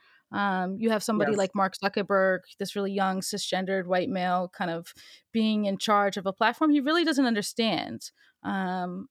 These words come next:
Speaker 1: and I was just wondering if you could speak to, do you feel like as we move through this pandemic as Portal, as Arundhati Roy said, um, do you just see this kind of digital redlining and things like that being exacerbated, or are there things opening up or a groundswell of movements that you can point to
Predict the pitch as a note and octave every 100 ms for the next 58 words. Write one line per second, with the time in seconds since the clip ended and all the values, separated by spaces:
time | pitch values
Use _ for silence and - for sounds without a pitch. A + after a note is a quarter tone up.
0 | C#4 - G#3+ G#3 G#3 G#3+ - - B3+ C#4+
1 | C4 C4 C4 A#3+ A3+ A#3+ A#3 F#3 - A#3+
2 | A3 - A#3+ A3 G#3+ G#3+ _ - - A#3
3 | B3+ B3+ - B3+ A#3+ A#3 G#3+ A3 G3 A3
4 | A3 A3+ G#3+ - A3 G#3+ F#3+ G3 F#3+ -
5 | G3+ F#3 G3 F#3+ F#3 F3 - F#3+ F3+ E3+
6 | E3+ E3+ E3+ E3 D#3+ F3 D#3+ D3+ E3+ F3
7 | F3 F#3 - - - G3+ G3+ F#3 F#3+ G#3
8 | B3 A3+ - - A#3+ A#3 G#3+ - A3 G3
9 | G#3+ G3+ G3 G3+ A3+ A3+ G#3+ G#3+ G#3 G#3
10 | F#3+ F#3+ G3 F#3 F#3 F3+ F3+ F3 F3 G#3+
11 | A3 A3+ G#3 G#3 G3+ G3 F#3 G#3 G3+ G3
12 | G3+ F#3 _ - C4+ C4 B3 G#3 G#3 G3+
13 | G#3 G3+ F#3 F3+ F3 F#3 F#3+ - F#3 F#3
14 | F3 G#3 G3 G3 F#3+ - F#3+ E3 G3 F#3+
15 | - F#3+ F#3 F#3+ F3+